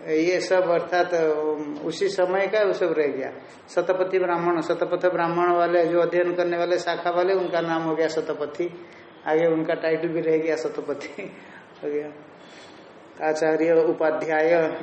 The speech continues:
ये सब उसी प्रकार के बन गया। अच्छा,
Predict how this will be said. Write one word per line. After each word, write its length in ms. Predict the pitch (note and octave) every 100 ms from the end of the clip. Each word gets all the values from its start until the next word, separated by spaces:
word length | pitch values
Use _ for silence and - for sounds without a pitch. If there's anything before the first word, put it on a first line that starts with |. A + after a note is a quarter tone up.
| F3+
ये 120 | E3
सब 120 | F3
उसी 260 | D#3+ D3+ E3
प्रकार 380 | D3+ D3+ D#3 D3+
के 120 | D#3
बन 280 | D3 C#3+ C#3
गया। 180 | C#3+ C#3 - - - - - - - - - - - - - - - - - - - - - - - - - C#3+
अच्छा, 240 | B2+ C3